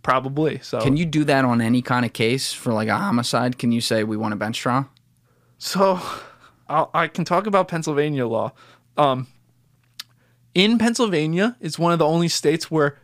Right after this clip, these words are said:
Speaker 1: the state actually has a right to a jury trial. So
Speaker 2: Mm.
Speaker 1: normally that's a, a right to a jury is a right that's reserved for a criminal defendant,
Speaker 2: Mm.
Speaker 1: right? So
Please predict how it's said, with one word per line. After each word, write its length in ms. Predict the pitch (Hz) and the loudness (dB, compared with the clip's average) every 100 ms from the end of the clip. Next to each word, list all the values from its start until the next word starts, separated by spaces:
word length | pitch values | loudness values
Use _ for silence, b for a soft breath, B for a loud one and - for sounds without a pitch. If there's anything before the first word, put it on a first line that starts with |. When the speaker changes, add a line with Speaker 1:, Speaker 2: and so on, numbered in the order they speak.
| _ | _
Speaker 1:
the 100 | 151 | -4
state 400 | 143 - 165 170 147 | -2 0 2 2 -2
actually 340 | 143 - 147 | -4 -2 0
has 140 | 131 | 0
a 60 | 120 | -2
right 300 | 110 120 113 | 0 0 -2
to 120 | - | -8
a 40 | 107 | -10
jury 320 | 107 110 104 | -8 -8 -8
trial. 340 | - - - - b b b b b b - | -10 -12 -12 -20 b b b b b b -12
So 420 | - 175 143 143 | 2 4 4 2
Speaker 2:
Mm. 280 | 131 123 113 | 2 4 6
Speaker 1:
normally 400 | 175 214 240 240 | 6 6 6 6
that's 180 | 208 202 | 4 4
a, 140 | 160 175 - - | 0 -2 -14 -4
a 60 | 156 | 0
right 300 | 147 170 196 | 4 2 2
to 120 | 220 | 0
a 40 | 165 | 0
jury 440 | 143 139 165 240 b b - | 2 2 2 -2 b b -2
is 160 | 175 | 0
a 120 | 156 139 | 2 0
right 380 | 131 147 160 | 0 0 0
that's 260 | 165 143 - - - | -2 -6 -8 -10 -6
reserved 400 | 151 139 147 143 | -2 2 0 0
for 140 | 139 | -4
a 40 | |
criminal 400 | 127 - 147 135 | -2 -4 -2 -2
defendant, 540 | 123 120 131 104 95 - _ _ | -4 -4 -4 -4 -8 -20 _ _
Speaker 2:
Mm. 160 | - 117 | 0 4
Speaker 1:
right? 260 | 127 147 - b b | 4 2 -2 b b
So 420 | - 208 160 147 | 0 4 4 2